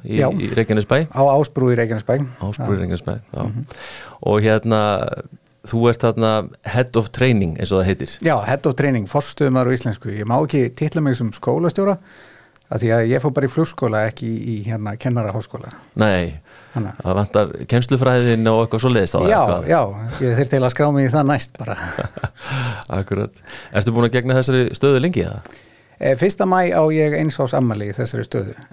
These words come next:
Speaker 2: en ég byrjaði hins vegar að vinna í henni nokkrum vikum áður en ég tók við, þannig að það er svona, í dag er að nálgast árið sem að ég hef verið að sinna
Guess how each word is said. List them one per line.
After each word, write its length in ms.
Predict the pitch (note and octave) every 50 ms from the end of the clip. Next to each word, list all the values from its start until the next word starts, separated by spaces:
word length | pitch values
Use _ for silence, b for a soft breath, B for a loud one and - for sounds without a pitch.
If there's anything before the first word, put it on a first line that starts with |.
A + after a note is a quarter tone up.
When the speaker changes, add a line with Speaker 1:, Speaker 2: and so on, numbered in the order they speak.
| -
Speaker 2:
en 80 | - A2
ég 100 | G#2+ A2 -
byrjaði 320 | C3 C3 C#3+ C#3+ C3+ C3
hins 160 | C3 C#3 C3
vegar 240 | C3 C3 B2+ B2 B2
að 60 | A#2
vinna 340 | A#2 C3 D3 D#3 C#3+ C3+ C3 B2+
í 200 | B2 C3 C#3 C#3
henni 380 | C3 B2+ B2 A#2+ A#2 A2+ G#2+ - - _ _ _ _ _ - -
nokkrum 420 | C3 B2 B2+ B2 B2 - B2 A#2+
vikum 300 | A2+ A#2+ A#2 - A2+ G#2+
áður 180 | G#2+ A2 G#2+ G#2
en 120 | G#2 G#2
ég 40 | G2+
tók 160 | - A2+ G#2 A2+
við, 160 | G2+ G2+ G#2 -
þannig 240 | - G#2+ G#2 G#2 G#2
að 40 | -
það 100 | A2+ A2
er 40 | B2
svona, 300 | - - C#3 C3 A#2+ A#2 A2
í 80 | B2+ C3 B2+
dag 300 | - C3 C3+ C#3 C#3+ C3
er 160 | B2+ C3 B2 B2
að 140 | A#2+ A#2+ A#2+
nálgast 400 | B2 B2 B2 A#2+ - A#2 - -
árið 320 | A2+ G2+ - A#2+ - - - _ _
sem 160 | - - A2+ G#2
að 80 | G2+
ég 40 | G2+
hef 80 | G#2 G2+
verið 120 | G2+ A2
að 60 | G#2 -
sinna 220 | - B2 A2 A2